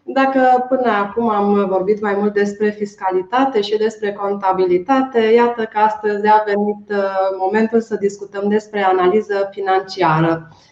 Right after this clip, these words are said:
mai precis despre controlul profitabilității firmelor. Invitata noastră de astăzi este Alina Demeter, este trainer și consultant în management financiar și în managementul riscurilor.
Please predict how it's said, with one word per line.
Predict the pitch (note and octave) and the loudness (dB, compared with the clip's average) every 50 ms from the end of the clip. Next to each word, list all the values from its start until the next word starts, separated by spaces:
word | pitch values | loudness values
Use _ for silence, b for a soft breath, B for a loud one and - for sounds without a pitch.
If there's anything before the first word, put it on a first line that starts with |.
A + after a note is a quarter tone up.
| b b _ _ | b b _ _
mai | - A#3 A3 G#3+ | 0 0 0 2
precis | A3 G3+ F#3 F#3 - D#4 | 2 2 2 2 2 0
despre | C#4 - A#3+ A#3 A#3+ B3+ C4+ - | 2 2 2 2 0 0 -2 0
controlul | - G3+ G3+ G#3 G#3 A3 A3 G#3+ G#3+ G#3+ G#3 G#3+ | 0 0 0 0 0 0 2 2 4 2 2 2
profitabilității | G#3+ G#3+ G#3 G#3 G#3+ G#3+ - G3 F#3+ F#3+ G3 F#3+ G3+ G3 G3+ G3+ G3+ G3+ G3+ G3+ G#3 G3+ | 0 -2 -2 -2 -4 -4 -2 -2 -2 0 0 0 0 0 0 0 -2 -2 -2 -4 -6 -2
firmelor. | G3+ G3 F3 E3 D#3+ D#3+ D#3 D#3 D#3 D#3+ D#3+ E3 E3 E3 - b b b b b b b b | 2 2 4 4 4 4 2 2 2 2 0 0 -2 -4 -8 b b b b b b b b
Invitata | B3 B3 A#3 B3 B3 B3+ B3 B3 B3 A#3+ A3 G#3+ G#3+ | 2 4 4 4 4 4 4 4 4 4 4 4 4
noastră | G#3+ G#3 G#3 G3+ G3+ - F#3+ F#3 | 2 2 0 -2 -2 -2 -2 0
de | F#3 F3+ | 0 2
astăzi | F3 F3+ F#3+ G#3 - - - C#4+ D4 D4 C#4 - G#3+ | 0 0 0 -2 -4 -2 0 2 2 2 2 2 0
este | G3+ G3 G3+ G3+ - - G#3 G3+ G3 F#3+ F#3+ F#3 F#3 | 0 0 -2 -6 -8 -6 -4 -4 -2 -2 -2 -2 0
Alina | F#3+ F#3+ G3 A3 A3 G#3 F#3 F3 E3+ | 0 0 2 2 2 2 2 0 0
Demeter, | E3 F#3+ G#3+ A#3 B3 B3+ B3+ - C#4+ D4 D#4 E4 F4 F4 - b b b b b b b b _ | 0 0 0 0 0 0 -2 -2 -2 -2 -2 -2 -2 -4 -8 b b b b b b b b _
este | - A3 A3 A3 G#3+ - - - A3 G#3+ G#3+ G#3+ | -2 -2 0 0 -2 -4 -2 0 0 0 2 2
trainer | A3+ A#3+ C4 C#4 C#4 C#4+ D4 C#4+ C#4 | 2 2 4 4 4 4 2 0 -2
și | - - A#3+ | -2 -4 -6
consultant | - A3+ G#3+ G#3+ G#3+ - - G3 F#3 F3+ - - G3 G3+ A#3 C4+ C#4+ C#4 - | -4 -2 -2 -2 -4 -4 -4 -4 -4 -4 -4 -2 -2 0 2 2 2 2 2
în | A3 G#3+ A3 | 0 0 2
management | A#3 A3+ A3+ G#3+ G#3 G#3 G#3 G#3 G#3 G3+ G3+ G3+ G3+ G3+ G3+ G3+ G3 G3 | 2 2 2 0 -2 -2 -2 -2 -2 -2 -2 -2 -2 -2 -4 -4 -4 -4
financiar | - G#3 F#3+ F3+ F3 F3 F3 E3+ - F#3+ G3+ A3 B3 C#4 C#4 | -6 -6 -4 -2 -2 -2 -4 -4 -2 -2 0 2 2 0 0
și | - - | -2 -2
în | A3 G3+ | -2 0
managementul | G3+ G#3 G#3+ G#3+ G3+ F#3+ G3+ G#3 G3+ G3+ G3+ G3+ G3+ F#3+ F#3 F3+ | 2 2 2 2 0 0 -2 -2 -2 -2 -2 -2 -2 0 0 2
riscurilor. | D#3+ D#3 D#3 - - - A3 A3 A#3+ B3 A#3+ C4 C#4 C#4 C#4+ D4+ D4 - - | 2 0 -2 -4 -4 -2 -2 0 0 0 0 2 2 2 2 0 -4 -8 -14